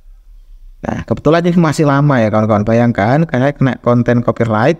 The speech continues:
di sini konten removed by Canva kayak gini. Ini delapan puluh satu hari. Masih delapan puluh satu hari baru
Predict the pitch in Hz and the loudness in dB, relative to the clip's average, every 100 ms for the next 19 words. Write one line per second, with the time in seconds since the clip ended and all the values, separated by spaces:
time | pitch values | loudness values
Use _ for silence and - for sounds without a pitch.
0 | - 113 110 117 147 165 - 151 160 165 | -4 -6 0 2 2 0 0 0 2 0
1 | 143 131 131 - 113 - 107 - 117 147 | 2 2 0 0 -2 0 -2 0 0 2
2 | 233 110 101 107 165 294 _ _ _ _ | 2 0 -2 0 -2 -4 _ _ _ _
3 | _ _ _ _ _ _ _ 123 156 147 | _ _ _ _ _ _ _ 0 2 2
4 | 135 131 131 127 123 120 - 123 123 117 | 0 0 0 -2 -2 -4 0 2 2 0
5 | 107 110 117 101 80 - _ _ _ _ | -2 -2 0 0 -4 -10 _ _ _ _
6 | _ _ _ - _ - _ _ - 110 | _ _ _ -20 _ -20 _ _ -8 -4
7 | 101 - 113 113 110 113 117 117 113 107 | -2 2 2 4 4 2 0 -2 -2 -2
8 | 113 120 147 117 113 113 113 | 0 0 0 0 0 0 -2